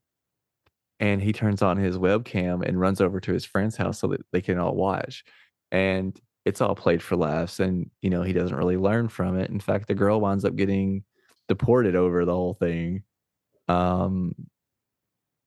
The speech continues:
and, you know, it's kind of the same thing, you know, like, like, yeah, it's a,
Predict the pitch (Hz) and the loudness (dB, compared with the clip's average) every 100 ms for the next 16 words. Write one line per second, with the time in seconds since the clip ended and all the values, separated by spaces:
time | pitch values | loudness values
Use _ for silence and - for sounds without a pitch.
0 | - 107 107 98 95 - _ _ - - | -2 0 2 2 0 -4 _ _ -20 -20
1 | _ - 131 117 101 - 98 98 113 107 | _ -4 0 0 0 0 0 2 0 2
2 | 98 92 95 98 - - _ _ _ _ | 2 0 0 -4 -6 -12 _ _ _ _
3 | _ _ _ _ _ _ _ _ _ _ | _ _ _ _ _ _ _ _ _ _
4 | _ _ _ - 101 - 139 123 120 104 | _ _ _ -6 -4 2 2 2 2 -2